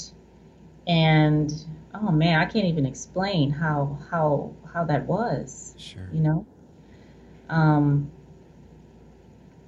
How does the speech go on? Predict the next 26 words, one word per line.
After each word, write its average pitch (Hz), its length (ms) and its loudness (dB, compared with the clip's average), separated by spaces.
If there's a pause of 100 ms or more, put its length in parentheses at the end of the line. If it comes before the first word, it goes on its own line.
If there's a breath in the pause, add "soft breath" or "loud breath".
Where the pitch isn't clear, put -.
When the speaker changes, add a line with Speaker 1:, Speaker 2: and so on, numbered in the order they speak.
(540)
Speaker 1:
yeah, 151 240 2
that 180 220 2
was 185 120 -4
hard. 151 500 0 (1120)
That 190 100 -4
was 165 120 0
very 147 320 4
hard, 139 480 -2 (180)
but 147 400 2 (2000)
see, - 160 0
but 185 160 6
that's 208 220 4
part 202 300 0
of 165 320 -2
telling 180 420 0
the 139 80 0
truth, - 680 -4 (120)
Speaker 2:
Yeah. 104 80 -14
Speaker 1:
you 160 120 -2
know? 170 360 6
And, 175 360 2 (320 loud breath)
and 190 140 4
the 190 60 4
thing 269 360 4
is 233 300 2
that 151 500 2